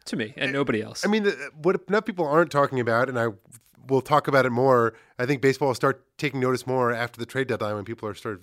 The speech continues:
Speaker 2: focusing on the races again, is that the Red Sox are on an unreal pace. They're,
Speaker 1: Yes.
Speaker 2: they're on, they're on, like, a hundred and ten win pace after blowing a game last night against the Orioles, the game they should have, they were winning most of it. So, um, the Yankees have got a, a, a tough mountain to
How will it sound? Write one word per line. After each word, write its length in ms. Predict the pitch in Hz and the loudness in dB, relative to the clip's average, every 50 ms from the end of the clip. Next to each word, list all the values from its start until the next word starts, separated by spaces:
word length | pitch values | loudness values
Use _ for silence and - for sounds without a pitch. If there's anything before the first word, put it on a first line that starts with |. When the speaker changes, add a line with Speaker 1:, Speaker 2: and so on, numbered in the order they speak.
| _ _ - | _ _ -10
Speaker 2:
focusing 420 | - 127 107 117 110 - 120 110 | -10 -8 -8 -8 -10 -8 -6 -6
on 80 | 104 98 | -6 -6
the 80 | 98 | -4
races 280 | 92 120 143 139 - - | -6 -6 -6 -6 -8 -12
again, 280 | 107 - 110 104 98 98 - - - _ _ _ _ _ | -12 -8 -8 -8 -8 -10 -12 -20 -20 _ _ _ _ _
is 100 | - 117 | -20 -18
that 100 | - - | -12 -10
the 60 | 139 | -6
Red 240 | 110 123 165 180 180 | -4 -2 -2 -2 -2
Sox 360 | - 139 117 113 - - - - | -4 -4 -4 -4 -6 -10 -12 -8
are 100 | 139 127 | -4 -4
on 120 | 123 123 123 | -2 -2 -2
an 100 | 123 120 | -2 -2
unreal 340 | 120 117 113 120 131 120 117 | -2 -2 0 -2 -2 -2 -4
pace. 480 | - 127 127 - - - - - - _ _ _ _ _ - | -6 -10 -12 -12 -12 -16 -16 -16 -20 _ _ _ _ _ -6
They're, 120 | 120 120 131 | -6 -6 -6
Speaker 1:
Yes. 120 | 123 131 | -4 -2
Speaker 2:
they're 140 | 139 135 135 | 0 2 2
on, 100 | 143 139 | 2 0
they're 140 | 139 135 139 | 2 2 2
on, 120 | 139 135 | 2 2
like, 180 | 131 127 120 135 | 0 0 0 -2
a 80 | 117 | -6
hundred 280 | 107 - - 151 143 131 | -4 -4 -4 -4 -2 -2
and 120 | 127 117 - | -4 -6 -6
ten 180 | - 139 135 | -6 -6 -4
win 140 | 127 120 117 | -4 -6 -6
pace 220 | - 156 156 139 127 | -6 -6 -8 -8 -8
after 240 | 123 - 123 113 107 _ - _ _ _ | -10 -10 -10 -12 -12 _ -20 _ _ _
blowing 320 | - 120 127 151 202 202 160 | -4 2 4 4 6 4 4
a 40 | |
game 260 | 117 117 127 123 120 120 | 2 0 0 0 0 0
last 240 | 117 117 117 - | 0 -2 -2 -2
night 100 | 135 127 | -2 -2
against 240 | 123 117 123 120 - | -2 -2 -4 -4 -4
the 100 | - 113 | -6 -4
Orioles, 420 | 110 156 180 147 101 80 87 - - | -2 0 0 -2 -2 -6 -10 -12 -10
the 80 | 131 | -4
game 160 | 117 127 127 | -4 -2 -2
they 80 | 120 113 | -2 -4
should 160 | - - 117 | -4 -4 -4
have, 180 | 107 92 98 107 - | -4 -4 -8 -10 -8
they 100 | 127 117 | -6 -6
were 80 | 107 | -4
winning 320 | 101 110 139 151 139 113 107 | -2 0 0 2 2 0 0
most 260 | 107 127 147 - - | -2 -2 -2 -2 -6
of 80 | 107 90 | -8 -8
it. 180 | 90 92 - _ _ - - - _ _ | -8 -10 -12 _ _ -20 -20 -20 _ _
So, 500 | - - - 123 113 110 107 107 104 98 _ _ - _ _ - | -8 -2 0 0 2 2 0 -2 -4 -8 _ _ -20 _ _ -8
um, 420 | 113 107 107 107 104 104 107 104 101 _ _ _ _ _ _ _ _ _ _ _ _ _ _ _ _ _ _ _ _ _ _ _ _ _ _ _ _ _ _ _ _ _ - | -4 -4 -2 -2 -4 -4 -6 -10 -14 _ _ _ _ _ _ _ _ _ _ _ _ _ _ _ _ _ _ _ _ _ _ _ _ _ _ _ _ _ _ _ _ _ -8
the 100 | 139 135 | -4 0
Yankees 340 | 143 151 165 143 185 147 | 0 0 0 0 -4 -6
have 80 | 147 131 | -4 0
got 160 | 123 139 135 | 2 2 2
a, 140 | 139 143 139 | 0 -2 -6
a, 140 | 135 - - | -10 -10 -10
a 20 | - | -12
tough 260 | - - 151 - - | -6 -6 -6 -2 -2
mountain 140 | 160 147 | -2 -2
to 60 | 135 | -2